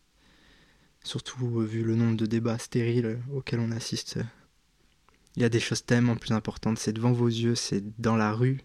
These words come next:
c'est tout autour de vous. Et peut-être un autre truc, c'est que, euh, pour toutes les nouvelles générations qui nous écoutent, qui nous entendent, et cetera,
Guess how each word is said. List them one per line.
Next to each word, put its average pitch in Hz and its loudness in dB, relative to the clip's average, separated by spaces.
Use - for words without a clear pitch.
c'est 101 -2
tout 147 -2
autour 127 0
de 117 2
vous. 123 0
Et 120 0
peut-être - 2
un 120 4
autre 131 0
truc, - -2
c'est - -4
que, - 0
euh, 110 4
pour 127 -4
toutes - -2
les 131 6
nouvelles 123 8
générations 120 6
qui - -2
nous 117 2
écoutent, 135 0
qui - -4
nous 120 2
entendent, 120 2
et 113 0
cetera, 117 0